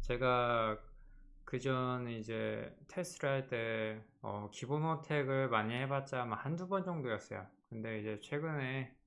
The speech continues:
어, 소서로도 나오고 뭐 이러다 보니까 계속 너프를 하는 것 같더라고요.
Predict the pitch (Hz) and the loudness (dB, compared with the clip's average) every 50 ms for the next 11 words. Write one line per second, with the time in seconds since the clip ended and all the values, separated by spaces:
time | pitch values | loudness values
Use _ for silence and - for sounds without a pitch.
0 | _ _ _ _ _ _ _ _ _ _ _ _ _ 113 110 107 104 104 104 104 | _ _ _ _ _ _ _ _ _ _ _ _ _ -4 -2 -2 -2 -2 -2 -2
1 | 104 101 104 104 104 104 101 _ _ _ _ _ _ _ _ _ _ - - - | -2 -4 -4 -6 -8 -10 -14 _ _ _ _ _ _ _ _ _ _ -18 -18 -18
2 | - _ _ _ - - 175 160 175 185 180 175 165 160 160 151 127 110 107 110 | -20 _ _ _ -4 -2 -2 2 4 4 4 4 4 4 4 4 6 6 6 4
3 | 113 110 117 117 117 113 113 110 107 110 113 113 113 107 107 107 104 104 101 - | 2 0 -2 -2 -2 -2 -2 -2 -2 -2 -2 -2 -2 -4 -4 -4 -6 -6 -8 -4
4 | - 123 127 131 131 131 - _ _ _ _ _ - - - - 123 117 113 - | -2 -2 -2 -2 -4 -6 -10 _ _ _ _ _ -18 -10 -4 -2 0 0 -2 -4
5 | - - _ _ _ _ _ _ _ _ _ _ _ _ _ _ - 110 110 110 | -8 -14 _ _ _ _ _ _ _ _ _ _ _ _ _ _ 0 0 0 0
6 | - - 147 143 143 139 135 123 127 135 139 139 135 127 131 123 120 107 101 - | -2 -2 0 2 4 4 2 2 0 0 -2 -2 -2 -2 0 0 0 0 0 -2
7 | - - 107 101 98 104 104 104 104 104 | -4 -6 -6 -6 -6 -6 -10 -10 -10 -10